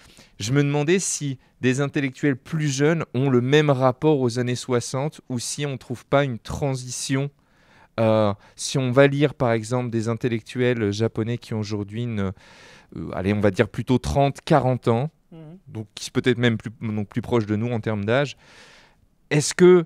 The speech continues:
Speaker 1: les années, la fin des années soixante sont toujours aussi présentes
Speaker 2: Hmm.
Speaker 1: ou, euh, est-ce que, euh, il y a par exemple une plus grande focale, un regard sur
Speaker 2: Mm.
Speaker 1: les années quatre-vingt-dix, parce
Speaker 2: Mm.
Speaker 1: que,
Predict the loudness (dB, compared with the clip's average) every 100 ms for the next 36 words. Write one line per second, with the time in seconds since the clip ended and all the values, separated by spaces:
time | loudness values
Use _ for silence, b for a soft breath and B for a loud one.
0 | 2 4 6 6 6 2 2 0 0 0
1 | 0 -2 -2 -2 0 -2 -4 -6 -8 -6
2 | -2 -2 -2 -6 -10 -4 -4 -2 -2 -4
3 | -8 -20 B -20 -6 -2 -2 0 0 2
4 | 2 0 -2 0 4 4 4 b b 0
5 | 4 6 6 6 4 2 b b 0 2
6 | 4 2 2 -2 -2 -4 -14 -20 _ _
7 | b b b -8 -6 -2 0 2 0 0
8 | -4 -8 -16 -20 -6 -4 2 6 6 6
9 | 2 0 4 4 4 4 2 -2 -8 -4
10 | -4 -2 -4 -6 -6 -6 -6 -4 -2 -2
11 | -2 -6 -6 -10 -12 -12 -6 -6